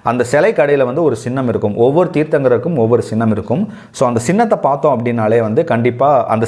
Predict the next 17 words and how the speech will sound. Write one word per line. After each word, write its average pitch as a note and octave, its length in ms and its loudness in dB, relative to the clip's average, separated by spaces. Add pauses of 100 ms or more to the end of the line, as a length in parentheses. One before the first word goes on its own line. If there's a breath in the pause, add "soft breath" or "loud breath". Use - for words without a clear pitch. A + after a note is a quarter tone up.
சிம்பலை F3+ 240 2
பார்த்தோம்னா C3+ 400 0
அது A2 360 0
யா-, A2 160 0
எந்த C3 300 2
தீர்த்தங்கர் B2 420 0
அப்படின்னு A2+ 240 -2
கண்டுபிடிச்சோம்னு A2 300 -2
சொல்லிட்டு G#2 560 -2 (380 loud breath)
அதுக்காக D#3 460 2
வந்துட்டு D#3+ 440 -2
அந்த A2+ 480 0
அம்மனுடைய C#3 520 2
சேலையை C3+ 380 2
வந்து C3 220 -2
எடுத்து C3+ 260 0
பார்க்குறப்போ A2 640 -2